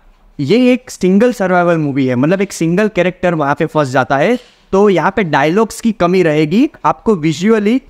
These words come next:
सभी चीज़ को एनालाइज करना होगा, लेकिन जिस, जिसको इस प्रकार की मूवी देखना पसंद है, उसको तो मज़ा ही आ जाने वाले हैं।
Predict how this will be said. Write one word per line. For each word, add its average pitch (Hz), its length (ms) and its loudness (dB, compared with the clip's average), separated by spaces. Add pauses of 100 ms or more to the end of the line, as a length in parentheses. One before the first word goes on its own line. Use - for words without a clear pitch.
(440)
सभी 170 260 0
चीज़ 196 240 -2
को 233 120 0
एनालाइज 170 440 0
करना 143 260 0
होगा, 120 340 0 (260)
लेकिन 160 220 0
जिस, 165 200 -2 (200)
जिसको 151 360 -2
इस 196 120 -2
प्रकार 170 340 -2
की 175 100 0
मूवी 160 240 2
देखना 156 260 -2
पसंद 180 380 -2
है, 123 120 0 (400)
उसको 160 260 -4
तो 175 80 0
मज़ा 143 260 0
ही 151 120 0
आ 127 140 2
जाने 117 240 0
वाले 107 220 2
हैं। 101 180 -4